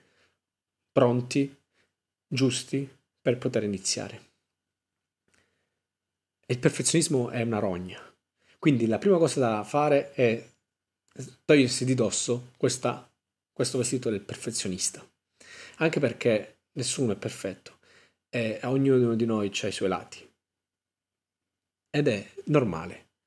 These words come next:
che ci sono lati positivi e lati, tra virgolette, meno positivi. La seconda cosa, il secondo motivo che ha permesso alle persone di successo di riuscire a fare è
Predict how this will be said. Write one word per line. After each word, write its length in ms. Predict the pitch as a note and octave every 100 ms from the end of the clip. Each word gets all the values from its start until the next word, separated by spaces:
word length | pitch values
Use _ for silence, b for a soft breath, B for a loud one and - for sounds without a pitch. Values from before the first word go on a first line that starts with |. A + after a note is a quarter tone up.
| _ _ _
che 220 | - A#2 -
ci 140 | D3
sono 180 | B2 A2
lati 400 | G#2+ F#2 - - _ _ _
positivi 520 | - C#3+ - G2+ G#2 - -
e 120 | E3
lati, 480 | A#2+ F2+ F2 F2 - _ _ _ _ _ -
tra 120 | B2+
virgolette, 540 | A#2+ A#2+ B2 G2+ F#2
meno 220 | G#2 G2+ G2
positivi. 520 | A#2+ B2 B2 - - _ _ _ _ _ _ _ _ _ _ - B B B
La 80 | -
seconda 340 | G#3+ B3+ F3
cosa, 440 | B2+ A#2+ B2+ - -
il 80 | B2+
secondo 320 | C#3 F3+ E3+
motivo 460 | B2 D3+ A#2+ A2
che 460 | G#2 - A2+ - - _ _ _
ha 100 | A#2+
permesso 440 | - B2 C#3+ C#3 B2
alle 120 | A2+
persone 340 | A2+ - C3+
di 80 | G#2+
successo 440 | A2+ - A#2+ -
di 100 | G2+
riuscire 400 | A2+ G#2+ - B2
a 40 | F#2
fare 520 | - A2 F2 G#2 B2
è 320 | - C#3 -